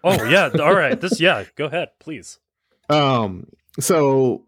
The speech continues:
Speaker 2: when Mox goes into practice and he runs the oop de oop, remember when, uh, Kilmer takes him off the bench? "All right, dummy-os, follow your dummy-o Q B to the scrimmage," and he goes in there. Obviously, Kilmer called a play, and
Speaker 1: Yeah.
Speaker 2: Mox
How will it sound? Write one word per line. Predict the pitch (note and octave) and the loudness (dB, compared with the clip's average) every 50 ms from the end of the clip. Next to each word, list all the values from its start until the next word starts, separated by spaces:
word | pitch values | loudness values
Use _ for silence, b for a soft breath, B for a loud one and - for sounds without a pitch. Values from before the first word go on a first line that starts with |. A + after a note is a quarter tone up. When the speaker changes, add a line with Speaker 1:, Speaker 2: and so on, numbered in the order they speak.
| _ _ _ | _ _ _
Speaker 2:
when | - C3+ C#3 C3+ C3 B2+ A#2+ | -2 0 0 2 2 0 0
Mox | A#2 B2+ C3+ C#3+ D3 C#3 - - - | 0 0 0 0 -2 -4 -6 -6 -2
goes | - C3 C3 B2+ B2+ | 0 2 2 2 2
into | B2 A2 | 0 -2
practice | - - A#2+ A#2+ A#2 - C3 B2+ B2 | -2 -2 -2 -4 -2 0 -2 0 0
and | A#2 A#2+ A2+ | 0 0 2
he | A#2+ A#2 | 2 2
runs | A2+ A#2+ A#2 - | 0 0 -2 -4
the | - - A#2+ | -4 -4 -2
oop | B2 A2+ | -2 0
de | - B2+ C3 | 0 2 2
oop, | C3 B2+ C3 B B B B B _ - | 2 2 -2 B B B B B _ -6
remember | A2+ B2 C3 B2+ B2+ | -2 0 0 2 2
when, | B2 A#2+ A#2 A#2 | 2 2 2 0
uh, | A2+ G#2+ G2+ F#2+ F2+ b b b b b b b b _ _ _ _ _ _ _ - A#2 | 0 0 -2 -2 -4 b b b b b b b b _ _ _ _ _ _ _ -18 -6
Kilmer | - C#3+ B2+ A#2+ A#2+ A#2+ A2 - - _ _ | -2 -2 0 2 2 2 0 -2 -6 _ _
takes | - - B2 G#2+ - | -4 -4 -4 -2 -2
him | A#2 | -2
off | G#2+ G#2 | -4 -4
the | - - | -2 -2
bench? | G#2+ G2+ G2+ G2 F#2 - | 0 0 0 0 -2 -2
"All | A2+ B2+ | -2 0
right, | C3 C3 C3 B2 A#2+ B2 A#2+ A2 | 2 2 2 2 2 2 0 0
dummy-os, | B2+ B2+ B2+ B2+ B2 B2 B2 A#2+ | 0 0 2 2 2 2 2 0
follow | - - A#2+ A#2+ | 0 -2 -2 -2
your | A#2 A2+ A2+ G#2 | 0 0 -2 -2
dummy-o | A2 A#2 A2+ B2 A#2+ A#2+ A#2 | -2 0 0 2 0 0 0
Q | - - B2+ B2 A#2+ | -2 -2 0 0 0
B | A#2 A#2 A#2 A#2 A#2+ | 2 2 2 2 2
to | A2+ B2 | 0 -2
the | B2 | -4
scrimmage," | A#2+ - B2+ A#2+ A2+ G#2+ G#2+ G#2+ G#2 G2 - G2+ | -4 -4 -2 0 2 2 2 2 0 -2 -6 -10
and | F#2+ F#2 F#2 F2+ F#2+ G#2 - _ _ _ _ _ - | -10 -10 -10 -12 -14 -16 -18 _ _ _ _ _ -4
he | C3 | -2
goes | A#2+ C3+ C3+ A#2 A2 | 0 2 2 2 2
in | B2 A#2+ A#2 | 0 2 2
there. | A2 G#2+ G#2+ G2+ - _ _ _ _ _ _ - | 0 0 -2 -4 -6 _ _ _ _ _ _ -4
Obviously, | - D3+ D#3+ D#3+ C3 C3 B2 | -2 0 0 0 0 0 0
Kilmer | - C#3 B2 A#2+ | 0 0 0 0
called | - B2+ A2+ G2+ | 0 -2 -2 -2
a | G2 | -2
play, | - - G#2+ F#2+ D2+ C2+ - _ _ _ _ _ _ _ _ _ _ _ _ _ _ _ | -4 -4 -4 -2 -4 -6 -8 _ _ _ _ _ _ _ _ _ _ _ _ _ _ _
and | - G#2+ A2 | -4 -2 0
Speaker 1:
Yeah. | A2 | 0
Speaker 2:
Mox | A2+ B2+ C3+ D#3 - - - - - | 2 2 0 0 -2 -4 -8 -12 -14